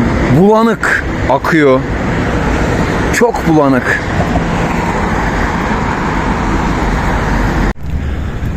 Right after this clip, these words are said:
Arkadaşlar, teleferiğin kalkış noktasına geldim.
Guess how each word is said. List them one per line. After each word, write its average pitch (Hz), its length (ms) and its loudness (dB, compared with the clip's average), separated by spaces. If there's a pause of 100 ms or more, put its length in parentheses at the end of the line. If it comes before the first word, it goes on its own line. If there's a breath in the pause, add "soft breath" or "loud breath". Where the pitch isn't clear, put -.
(300)
Arkadaşlar, 131 640 2 (300)
teleferiğin 135 560 4
kalkış 127 440 0
noktasına 139 540 0
geldim. 120 440 2